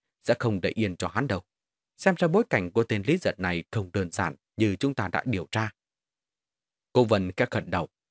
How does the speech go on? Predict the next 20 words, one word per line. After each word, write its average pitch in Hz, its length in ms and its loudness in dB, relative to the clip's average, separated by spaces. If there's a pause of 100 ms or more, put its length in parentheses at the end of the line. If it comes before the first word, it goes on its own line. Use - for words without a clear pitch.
(360)
"Điểm 120 240 6
này 113 260 0
thì 113 80 4
thuộc 104 200 -4
hạ 87 200 -4
chắc - 180 -4
chắn. 160 240 -2 (440)
Cái 113 100 4
khác 131 240 0
thì 101 80 0
không 92 240 -4
nói. 135 280 -4 (340)
Chỉ 127 160 4
riêng 117 140 4
cái 151 160 -2
công 110 180 2
pháp 196 220 0
Bạch 95 180 -2
Hổ 87 260 -2
kia 127 180 2